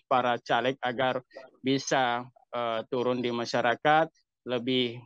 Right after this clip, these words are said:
dini untuk bersosialisasi, mencarikan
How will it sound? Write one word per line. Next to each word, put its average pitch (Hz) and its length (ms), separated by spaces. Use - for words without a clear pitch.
dini 135 480
untuk 127 720
bersosialisasi, 120 1040
mencarikan 127 720